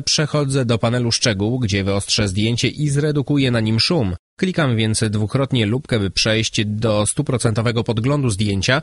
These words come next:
i ustawiam sobie jakieś miejsce, na którym dobrze będzie można ocenić wyostrzanie i odszumianie. I już ilość wyostrzenia zwiększam do czterdziestu ośmiu, promień ustawiam na jeden przecinek dwa, a maskowanie na trzydziestu. I dalej iluminancję na szesnaście,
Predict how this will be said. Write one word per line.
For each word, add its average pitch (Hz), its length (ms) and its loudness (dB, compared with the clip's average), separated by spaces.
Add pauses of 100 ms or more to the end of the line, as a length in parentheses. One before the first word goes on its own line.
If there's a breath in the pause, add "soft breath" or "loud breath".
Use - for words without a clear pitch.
(140)
i 208 100 0
ustawiam 156 420 0
sobie 151 260 0
jakieś 120 340 0
miejsce, 127 500 2
na 110 140 0
którym 107 340 0
dobrze 117 320 2
będzie 107 300 2
można 107 300 0
ocenić 113 500 0
wyostrzanie 117 720 0
i 107 40 2
odszumianie. 113 680 2 (160)
I 220 100 -2
już 190 300 0
ilość 165 360 0
wyostrzenia 131 640 0
zwiększam 120 500 0
do 107 140 2
czterdziestu 113 560 0
ośmiu, 104 360 0 (120)
promień 160 380 2
ustawiam 113 440 2
na 104 100 2
jeden 104 280 2
przecinek 107 460 0
dwa, 107 300 2 (120)
a 185 180 0
maskowanie 117 560 2
na 107 140 0
trzydziestu. 127 680 0 (760)
I 202 80 -2
dalej 165 340 2
iluminancję 113 680 2
na 101 120 0
szesnaście, 120 640 0